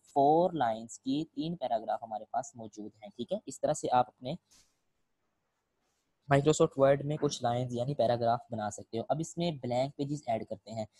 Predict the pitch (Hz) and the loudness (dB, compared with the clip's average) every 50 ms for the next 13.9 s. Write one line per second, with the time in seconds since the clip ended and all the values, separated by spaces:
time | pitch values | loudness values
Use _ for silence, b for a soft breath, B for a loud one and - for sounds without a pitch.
0 | b b b b b b b _ - 131 131 143 143 147 156 175 - 170 165 175 | b b b b b b b _ -6 0 2 4 4 4 4 4 2 2 2 2
1 | 170 165 180 180 156 - 165 165 165 165 160 - _ - 131 131 131 - 135 123 | 2 2 2 2 4 6 6 8 8 6 4 2 _ -2 -2 -2 0 2 4 4
2 | 127 139 143 147 143 - 156 156 160 156 135 - - 143 147 147 143 156 156 139 | 4 4 4 2 2 2 4 4 4 4 4 4 4 4 6 6 6 6 4 2
3 | 131 127 127 127 135 139 147 160 165 - _ - 123 120 117 120 127 127 127 131 | 0 0 2 4 4 4 4 4 2 0 _ 2 2 4 6 4 4 2 2 0
4 | 127 123 127 131 143 151 175 180 156 151 135 123 131 123 - 143 135 - 135 143 | 0 0 2 2 4 4 4 4 2 2 2 4 4 4 4 2 2 2 2 2
5 | 139 139 143 143 - 131 - - 135 143 156 - 143 156 160 151 151 139 - 143 | 2 2 0 0 0 0 2 2 2 2 0 0 0 0 2 2 2 2 2 0
6 | 147 139 131 131 - - 123 135 147 139 - 147 - 123 113 - - 139 135 131 | 0 0 0 -2 -2 2 2 2 2 2 0 -2 -2 -2 -4 -2 -2 -2 0 2
7 | 127 - - 104 107 - 110 110 _ b b b b b b b b b _ - | 0 0 -2 -6 -8 -6 -8 -8 _ b b b b b b b b b _ -6
8 | 120 135 147 175 165 165 165 - - 160 - - 120 - - 165 165 160 151 143 | -2 -2 0 0 2 0 0 0 -2 -4 -2 -2 -4 -2 2 2 2 4 2 2
9 | - - 156 156 170 - - 135 135 - - - 170 175 - _ - - 147 147 | 2 4 4 4 2 0 -2 -4 -6 -4 0 0 0 0 -2 _ 0 2 2 4
10 | 156 170 180 185 185 175 165 143 131 135 - - - 120 117 120 - - 127 135 | 4 2 4 4 2 2 4 4 4 4 4 2 0 0 0 0 0 4 4 6
11 | 165 202 - _ _ _ _ _ _ _ _ _ _ _ _ _ _ _ - 131 | 4 4 0 _ _ _ _ _ _ _ _ _ _ _ _ _ _ _ -10 -10
12 | - - B B B B B B B B B B - 131 135 123 127 127 127 123 | -10 -12 B B B B B B B B B B 2 2 4 6 6 6 6 6
13 | 123 - 131 123 127 117 113 113 107 104 107 110 - - 139 - - 226 | 6 6 4 6 6 4 2 2 2 0 -2 -4 -4 -4 -4 0 0 0